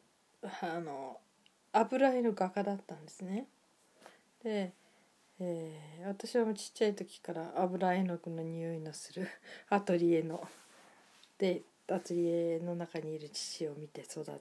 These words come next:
たので、うん、なんか絵の具はもうなんか匂いとかな-、<laughs> 慣れちゃってるんですけどね。私が初めて油絵を描いたのは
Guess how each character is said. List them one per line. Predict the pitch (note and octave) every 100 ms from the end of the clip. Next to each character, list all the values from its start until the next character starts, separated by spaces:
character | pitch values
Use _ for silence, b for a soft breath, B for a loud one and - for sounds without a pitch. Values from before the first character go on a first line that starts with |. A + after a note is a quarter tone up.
| -
た | C#3+
の | C#3
で、 | C#3+ D3+ C#3 - _ b b b b b b b _ _
う | E3+
ん、 | D#3+ D3 C#3+ F#3
な | G#3
ん |
か | F#3+
絵 | E3+
の | E3+
具 | D#3+
は | E3
も | D#3+ D#3
う | C#3+
な | D3
ん |
か | - D3
匂 | D#3+ F3
い | E3
と | -
か | -
な-、 | D#3 G#3
<laughs> | F#3 F3+
慣 | F3+
れ | D3+
ち | D3
ゃ |
っ |
て | - -
る | D#3 D3
ん |
で | C#3+
す | C#3
け | - C#3+
ど | D#3+
ね。 | E3 G3 _ _ _ B B B B B B B B B B B B _ _
私 | B3 C4 - C#4+ C#4+ C#4 C#4 - _
が | - C4+
初 | - C#4 -
め | G4 D#4+
て | -
油 | G#3+ G3 F#3+ F3+
絵 |
を | F3
描 | F3 F3+
い | F3
た | E3
の | D3
は | C#3